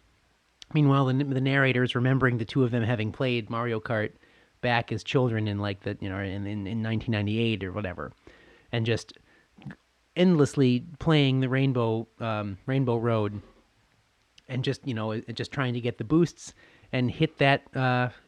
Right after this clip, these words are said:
hit that big cheat jump on the first, on the first giant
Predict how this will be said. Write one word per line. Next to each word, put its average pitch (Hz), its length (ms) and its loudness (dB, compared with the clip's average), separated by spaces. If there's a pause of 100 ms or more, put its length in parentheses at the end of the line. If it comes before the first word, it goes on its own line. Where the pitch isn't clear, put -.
(120)
hit - 220 -8
that 135 180 -6
big 139 200 -2
cheat - 260 -6
jump 113 400 -2
on 120 80 -4
the 113 80 -2
first, - 560 -2
on 123 80 -2
the 123 80 2
first 135 300 2
giant 127 420 0